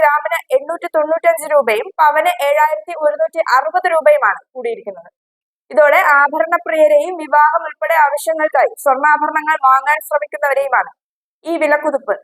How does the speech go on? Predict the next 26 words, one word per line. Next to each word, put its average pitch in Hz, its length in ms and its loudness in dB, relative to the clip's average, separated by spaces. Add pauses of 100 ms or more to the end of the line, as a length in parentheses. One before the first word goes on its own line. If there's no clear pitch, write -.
(120)
നിരാശരാക്കുന്നത്. 226 880 -2 (540)
കഴിഞ്ഞ 320 240 -4
കുറച്ച് 381 340 -4
വർഷങ്ങളായി 370 600 -2
റോക്കറ്റ് 339 520 -4
പോലെ 349 160 4
കുതിക്കുന്ന 311 460 -4
സ്വർണ്ണവിലയുടെ 311 720 0
മാറ്റങ്ങൾ 269 380 -2 (140)
നമുക്കൊന്ന് 262 460 -6
നോക്കാം. 180 260 -8 (400)
ഞാൻ 294 140 -2
ഈ 339 120 0
പറയാൻ 330 340 2
പോകുന്നത് 311 340 -2 (100)
ഒരു 349 160 -4
പവന്റെ 349 400 0
വിലയിലുണ്ടായ 302 580 -4 (160)
മാറ്റങ്ങളാണ്. 269 580 -6 (640)
രണ്ടായിരത്തി 330 440 2
പതിനഞ്ചിൽ 339 540 0 (140)
ഒരു 381 180 4
പവൻ 339 280 2
സ്വർണത്തിന് 294 540 0 (100)
പത്തൊമ്പതിനായിരത്തി 311 800 0 (160)
എഴുന്നൂറ്റി 311 400 -2